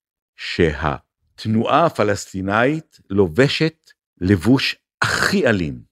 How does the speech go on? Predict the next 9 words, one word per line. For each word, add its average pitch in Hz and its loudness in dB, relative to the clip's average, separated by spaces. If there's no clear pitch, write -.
הכי 151 -2
נורא. 104 2
וזה 87 -2
כמובן 90 -2
כל, 92 2
אה, 80 -2
פיגועי 87 0
ההתאבדות 82 0
ש-, - -4